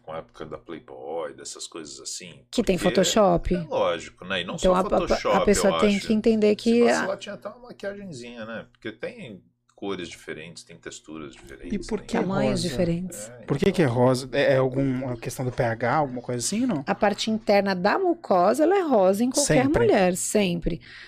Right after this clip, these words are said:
Speaker 2: Agora, a parte externa é o fototipo de pele da paciente. Então, o fototipo é uma classificação que a gente usa, que se chama escala de Thomas Fitzpatrick, que varia de um a seis. Um é aquela paciente bem clarinha,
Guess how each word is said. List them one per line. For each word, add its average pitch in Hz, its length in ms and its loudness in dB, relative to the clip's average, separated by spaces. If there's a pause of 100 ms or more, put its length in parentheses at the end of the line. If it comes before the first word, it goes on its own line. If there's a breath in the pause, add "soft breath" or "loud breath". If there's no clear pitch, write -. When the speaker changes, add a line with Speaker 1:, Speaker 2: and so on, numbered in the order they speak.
(120)
Speaker 2:
Agora, 180 340 4
a - 20 2
parte 190 420 2
externa 220 840 2
é 208 100 2
o 208 40 0
fototipo 214 600 -2
de 196 140 -2
pele 196 340 2
da 202 140 0
paciente. 294 920 -2 (380 soft breath)
Então, 202 100 2
o 196 60 2
fototipo 208 760 2 (320 loud breath)
é 190 60 0
uma 190 160 -2
classificação 185 580 0
que 190 120 0
a 185 40 4
gente 180 360 -2
usa, 190 420 2
que - 80 -14
se - 60 -8
chama 180 180 -2
escala 180 420 2
de 175 120 -6
Thomas 180 480 -4
Fitzpatrick, 180 960 -2
que - 100 -14
varia 180 320 2
de 170 140 -2
um 175 100 -2
a 196 80 -2
seis. 208 720 4 (380 loud breath)
Um 240 260 4
é 208 60 2
aquela 202 240 2
paciente 202 440 -4
bem 208 380 4
clarinha, 196 760 4